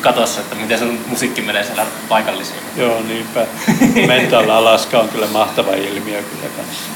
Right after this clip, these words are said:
Speaker 1: Juu, juu, juu, on se
Speaker 2: Joo.
Speaker 1: ollut aina niinku
Speaker 2: Niin.
Speaker 1: Arttu peläti nytkin ilmiö keikalle ihan... En ole sitä buukannut varsinaisesti, mutta toi toinen Arttu oli Tolonen, tuli sinne
Speaker 2: Joo.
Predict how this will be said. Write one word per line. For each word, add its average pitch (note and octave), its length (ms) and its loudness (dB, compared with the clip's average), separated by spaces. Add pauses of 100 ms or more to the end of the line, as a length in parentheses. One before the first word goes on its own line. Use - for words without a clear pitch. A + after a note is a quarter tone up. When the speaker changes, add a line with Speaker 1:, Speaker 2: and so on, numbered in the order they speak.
(240)
Speaker 1:
Juu, F3 280 8
juu, A#2+ 180 6
juu, F#2+ 180 -4
on F2 60 -6 (380)
se - 60 -8 (140)
Speaker 2:
Joo. G#2+ 200 -8
Speaker 1:
ollut A2 180 -8 (140)
aina A2 200 -4
niinku G2+ 240 -8 (320)
Speaker 2:
Niin. G#2+ 160 -6 (760)
Speaker 1:
Arttu C#3 240 0
peläti B2+ 280 0
nytkin B2 380 0
ilmiö A#2 320 2
keikalle G#2+ 360 0
ihan... G#2 220 2 (240)
En C3+ 120 -2
ole D#3+ 80 4
sitä - 120 0
buukannut C3+ 440 4
varsinaisesti, - 380 0
mutta - 260 -6
toi G#2+ 140 0 (680)
toinen B2+ 260 4
Arttu - 280 0
oli G#2+ 80 -2
Tolonen, - 420 4
tuli - 200 -8
sinne - 200 -8
Speaker 2:
Joo. G#2+ 240 -2